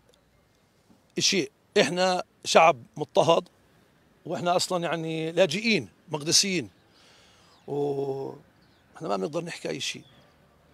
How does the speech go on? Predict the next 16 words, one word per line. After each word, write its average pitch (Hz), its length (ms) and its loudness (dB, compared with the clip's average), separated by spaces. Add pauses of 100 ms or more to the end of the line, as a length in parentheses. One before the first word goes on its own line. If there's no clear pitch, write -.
(120)
بنقول 170 320 -6
بس: - 400 -2
"حسبنا 196 380 0
الله 185 140 2
ونعم 170 300 0
الوكيل، 160 480 -8 (400)
حسبنا 147 340 -6
الله 131 140 -8
ونعم 113 260 -16
الوكيل، 98 320 -20 (1200)
ولا 170 180 2
حول 180 240 2
ولا 170 180 2
قوة 165 300 -2
إلا 160 180 -6
بالله". 135 320 -14